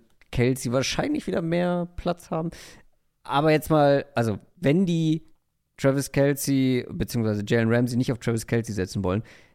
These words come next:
dann würde ich eigentlich schon ihn auf Rashee Rice setzen, weil ich lasse mich von den Chiefs lieber, also natürlich muss man dann Travis Kelce irgendwie vielleicht doppeln in der Mitte, keine Ahnung, aber ich würde mich lieber halt von den anderen Receivern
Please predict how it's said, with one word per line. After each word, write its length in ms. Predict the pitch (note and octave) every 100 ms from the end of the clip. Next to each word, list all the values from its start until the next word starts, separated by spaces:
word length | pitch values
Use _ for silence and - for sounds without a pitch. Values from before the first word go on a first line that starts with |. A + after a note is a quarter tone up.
| _ -
dann 220 | G#2+ A2
würde 200 | E3 A3
ich 160 | -
eigentlich 560 | B2 E3 B3+ A#3+ G#3+ -
schon 220 | - G#3+
ihn 200 | - F3
auf 220 | E3 D3
Rashee 300 | D#3 D#3+ E3
Rice 300 | C3 C3+ F3
setzen, 340 | A#2 G2+ - G2
weil 220 | G#2 G2+ - _ _
ich 180 | D#3 -
lasse 240 | F#3+ G3
mich 120 | F#3+ -
von 120 | D#3+
den 140 | D3
Chiefs 360 | - D#3 D3 -
lieber, 1040 | A#2+ A2+ A2+ F3+ A3+ B2 B2 G3 - _ _ -
also 200 | G#2+ A2
natürlich 360 | A2 D3 D#3
muss 180 | C#3+ C#3
man 120 | B2+
dann 140 | A#2 A#2
Travis 260 | A#2+ A2
Kelce 240 | - B2+ A2
irgendwie 480 | A2 A2+ G#2 A2 - _ -
vielleicht 240 | G#2 G#2
doppeln 260 | C3 D3 C#3
in 80 | B2
der 80 | A#2+
Mitte, 320 | B2+ C#3 B2+ D3+ - -
keine 180 | A2+ G#2+
Ahnung, 320 | B2+ F3+ - -
aber 380 | B2 B2+ B2
ich 180 | C#3 -
würde 140 | G3+ D#3+
mich 160 | B2+
lieber 480 | A#2 A#2 F#3 F#3+ A#2+
halt 240 | A#2 B2
von 120 | - A2+
den 160 | G#2 -
anderen 520 | C#3+ G#3+ G3+ D#3 C#3+
Receivern 560 | B2+ - C#3+ B2+ B2